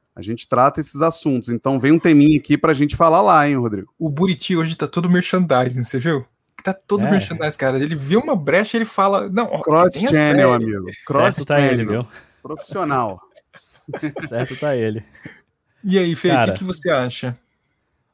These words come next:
Speaker 3: olha, não é por nada não, mas eu acho que dep-, depende, depende da, eu, eu sou contra a pessoa ficar gritando e, en-, enfim, tem outras formas de você fazer isso.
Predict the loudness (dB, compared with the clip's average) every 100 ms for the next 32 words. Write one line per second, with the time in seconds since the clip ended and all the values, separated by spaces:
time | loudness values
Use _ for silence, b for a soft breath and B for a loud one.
0 | _ -4 0 0 -2 -6 -16 -10 -8 -6
1 | -4 -4 -4 -4 -4 -4 -4 -4 -8 -14
2 | -18 _ _ _ _ _ _ _ _ _
3 | _ _ _ _ _ _ _ -6 -4 -2
4 | -4 -8 -8 -8 -6 -6 -4 -4 -2 -4
5 | -6 -8 -8 -6 -6 -6 -4 -2 0 -2
6 | -6 -18 -18 -8 -8 -6 -8 -6 -8 -4
7 | -4 -2 -2 0 0 -4 -8 -8 -8 -8
8 | -8 -8 -8 -6 -8 -8 -10 -12 -16 -20
9 | -20 -18 -18 -18 -20 -20 -20 -16 -14 -12
10 | -10 -10 -10 -12 -14 -14 -14 -14 -10 -10
11 | -10 -10 -12 -16